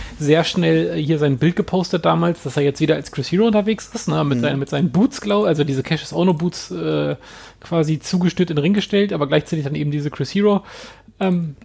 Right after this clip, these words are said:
Speaker 1: Chris Hero Ankündigung gehabt und danach kam eben, kam eben nichts mehr.
Speaker 2: Ja.
Speaker 1: Äh,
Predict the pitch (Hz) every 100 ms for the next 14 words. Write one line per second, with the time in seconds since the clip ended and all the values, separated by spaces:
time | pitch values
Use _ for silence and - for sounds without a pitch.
0 | - - - - - - - 143 - 202
1 | 185 180 180 180 185 190 196 185 170 185
2 | 165 151 143 147 - 175 170 156 156 151
3 | 156 156 151 170 151 143 180 - - 233
4 | 247 - 135 - - - 147 147